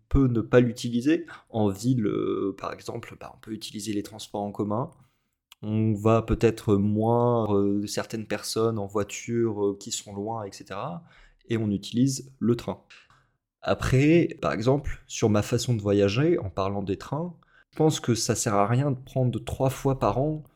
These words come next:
un avion pour aller, euh, à, à t-, aller à tel et tel, euh, pays pour voyager. Autant prendre le train, aller peut-être à un pays, euh, qui est frontalier,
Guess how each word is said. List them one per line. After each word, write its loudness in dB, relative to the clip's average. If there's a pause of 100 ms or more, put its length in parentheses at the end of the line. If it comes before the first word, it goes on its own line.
(260)
un -2
avion 0
pour -4
aller, 6
euh, 6 (380)
à, 0
à 2
t-, -10
aller 4
à 4
tel 2
et 2
tel, 2
euh, -4
pays 4
pour -4
voyager. 0 (520)
Autant 4
prendre 0
le 4
train, -2
aller 2
peut-être -6
à -6
un -8
pays, -2
euh, -2
qui 2
est 6
frontalier, 0